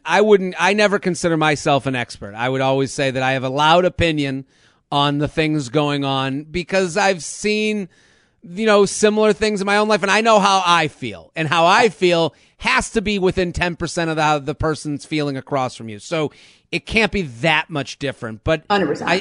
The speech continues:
Speaker 1: I, I think with, you know, the dating stuff, you can, it's easier to say it, to, to look at someone's thing, you know, high line impressions than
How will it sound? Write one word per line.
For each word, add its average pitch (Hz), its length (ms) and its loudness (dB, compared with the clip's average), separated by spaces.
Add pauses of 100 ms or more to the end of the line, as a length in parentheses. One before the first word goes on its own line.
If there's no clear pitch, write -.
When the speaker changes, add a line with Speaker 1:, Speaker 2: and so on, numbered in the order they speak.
Speaker 1:
I, 190 220 2
I 196 160 2
think 240 640 -2
with, 190 480 0 (100)
you 208 140 -4
know, 180 100 2
the 170 160 -2
dating 214 320 0
stuff, 185 180 -2
you 226 140 -4
can, 220 220 -4 (200)
it's 190 200 -4
easier 214 640 0
to 151 240 -10
say 226 540 0
it, 156 260 -6
to, 160 160 -10
to 190 140 -2
look 233 260 2
at 214 100 -2
someone's 165 460 -4
thing, 147 360 -4 (380)
you 175 80 -4
know, 147 320 0 (220)
high 196 360 2
line 175 360 2
impressions 160 680 0
than 170 180 0